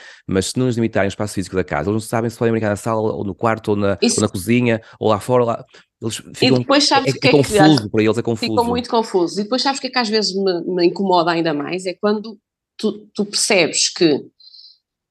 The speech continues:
Speaker 2: não existem grandes limites dentro de casa, mas depois os pais vão com as crianças a um sítio público e querem automaticamente que as crianças se comportem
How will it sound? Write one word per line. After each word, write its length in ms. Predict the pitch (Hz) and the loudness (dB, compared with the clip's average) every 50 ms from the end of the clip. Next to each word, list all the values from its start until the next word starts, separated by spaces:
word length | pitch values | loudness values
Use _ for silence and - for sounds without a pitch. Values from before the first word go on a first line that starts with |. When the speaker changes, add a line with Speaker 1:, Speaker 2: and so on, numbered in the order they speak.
| _ _ _ _ _ _ _ _ _ _ _ _ _ - | _ _ _ _ _ _ _ _ _ _ _ _ _ 2
Speaker 2:
não 280 | 196 202 214 240 240 | 2 4 4 4 4
existem 480 | 254 226 196 226 214 - - 208 190 190 | 2 2 0 0 -2 0 0 0 2 2
grandes 340 | 185 190 190 185 185 175 175 | 4 2 2 2 0 -2 -4
limites 1000 | 175 175 175 170 180 190 196 190 - - - 175 180 196 - - - - - _ _ _ _ - | -4 -2 -2 -2 -2 -2 -2 -4 -6 -10 -12 -10 -10 -10 -10 -10 -10 -12 -14 _ _ _ _ -12
dentro 460 | 185 175 165 196 185 180 170 - 170 | -4 2 4 6 6 6 4 0 -4
de 120 | 160 170 165 | -6 -6 -4
casa, 540 | - 151 110 127 147 160 180 214 294 - - _ _ _ _ _ | -2 -2 -2 -2 0 0 0 -2 -2 -4 -8 _ _ _ _ _
mas 180 | - 202 202 202 | 0 2 2 2
depois 420 | 202 - - 208 185 170 160 165 | 2 2 4 4 4 4 2 0
os 140 | 175 - - | -4 -6 -4
pais 300 | - - 190 156 151 131 | -2 -2 -2 0 -2 -4
vão 160 | 160 165 170 | -6 -10 -10
com 200 | 165 180 175 165 _ _ _ - | -8 -10 -12 -12 _ _ _ -12
as 120 | 180 170 | -12 -12
crianças 520 | - - 170 170 165 160 165 175 170 160 | -8 -2 0 0 0 0 0 -4 -4 -2
a 100 | 170 165 | 0 0
um 300 | 160 160 160 160 156 156 160 | 0 0 0 -2 -2 -4 -4
sítio 360 | - - - 180 180 - - | -6 -6 -6 -6 -8 -8 -12
público 580 | - - 320 - 156 156 - _ - 277 - - _ _ _ _ _ _ _ _ _ _ _ _ _ _ _ _ _ _ _ _ - | -14 -6 -4 -4 -4 -4 -4 _ -2 -2 -2 -4 _ _ _ _ _ _ _ _ _ _ _ _ _ _ _ _ _ _ _ _ -4
e 80 | 226 208 - - _ | -4 -4 -6 -10 _
querem 340 | - - 196 170 170 170 160 | 0 2 4 4 4 2 2
automaticamente 840 | 170 175 185 180 180 160 156 151 - - - 175 185 190 202 214 208 | 0 0 0 -2 -2 0 -2 -2 -4 -4 -2 0 0 0 0 -2 -4
que 80 | - 247 | -6 -8
as 80 | 233 | -8
crianças 520 | - - 240 247 247 240 254 247 - 262 - | -8 -6 -4 -2 -2 -2 -2 -2 -4 -6 -6
se 80 | - | -6
comportem 720 | - 262 254 254 254 269 262 269 269 277 285 285 311 339 | -6 -6 -6 -4 -2 0 0 0 -2 -2 -4 -4 -2 -4